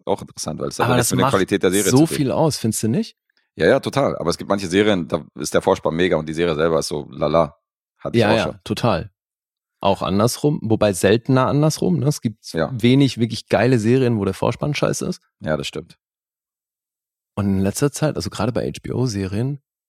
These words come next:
Speaker 2: gibt's voll oft kaum noch ein Intro. Oder dass
Speaker 1: Mhm.
Speaker 2: du so ein, wie jetzt bei Barry oder Righteous Gemstones oder so, dass du wirklich nur noch kurz die Schrift eingeblendet hast,
Speaker 1: Mhm.
Speaker 2: für zwei Sekunden und das war's.
Speaker 1: Ich gehöre übrigens zu den Leuten, die, äh,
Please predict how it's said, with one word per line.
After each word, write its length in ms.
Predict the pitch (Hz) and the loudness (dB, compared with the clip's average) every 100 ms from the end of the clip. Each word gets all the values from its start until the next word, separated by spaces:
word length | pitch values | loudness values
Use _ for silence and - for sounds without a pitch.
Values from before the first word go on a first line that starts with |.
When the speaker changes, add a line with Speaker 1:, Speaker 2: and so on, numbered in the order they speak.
| _ _ _ _ - | _ _ _ _ -10
Speaker 2:
gibt's 520 | 101 - - - - | -8 -8 -8 -8 -8
voll 340 | - - 110 | -8 0 2
oft 320 | 62 110 - - _ _ _ _ _ _ | 2 -2 -8 -20 _ _ _ _ _ _
kaum 260 | - 117 131 | -2 0 2
noch 140 | 107 | 0
ein 60 | 98 | -2
Intro. 380 | 95 - - 120 _ | -4 -6 -8 -10 _
Oder 200 | 104 98 | 0 2
dass 160 | 98 | 2
Speaker 1:
Mhm. 40 | - | 0
Speaker 2:
du 20 | 107 | 0
so 180 | 101 98 | 2 2
ein, 480 | 98 98 - - 92 | 2 -2 -6 -14 -8
wie 80 | 98 | -4
jetzt 160 | 101 | -4
bei 120 | - 95 | -4 -2
Barry 440 | 90 107 110 101 | 2 4 4 4
oder 200 | 98 95 | 2 0
Righteous 380 | 98 95 82 - | -2 -4 -6 -6
Gemstones 520 | - 107 - 104 95 | -2 -2 0 -2 -2
oder 160 | 98 98 | -4 -4
so, 120 | 98 | -4
dass 180 | 98 98 | -6 -8
du 100 | 104 | -8
wirklich 220 | 107 95 | -8 -4
nur 100 | 107 | -2
noch 140 | 101 - | -2 -2
kurz 340 | 117 104 - | -2 0 -2
die 100 | - | -6
Schrift 280 | - - - | -2 -2 0
eingeblendet 500 | 101 101 101 107 - | -4 -2 0 -2 -2
hast, 220 | 117 82 | -2 -4
Speaker 1:
Mhm. 40 | |
Speaker 2:
für 120 | 71 - _ _ _ _ - | -10 -14 _ _ _ _ -4
zwei 220 | - 120 | 0 0
Sekunden 500 | 113 120 117 113 113 | 2 0 0 -2 -6
und 180 | 104 104 | -6 -6
das 120 | - | -4
war's. 220 | 110 - _ _ _ _ _ _ _ | -4 -6 _ _ _ _ _ _ _
Speaker 1:
Ich 140 | - - | -16 -2
gehöre 180 | 165 120 | 2 2
übrigens 260 | 110 107 | 2 2
zu 80 | 107 | 2
den 100 | 92 | 2
Leuten, 280 | 90 95 85 | 4 2 0
die, 220 | 82 76 | -2 0
äh, 400 | 57 71 73 71 | 0 0 -2 -6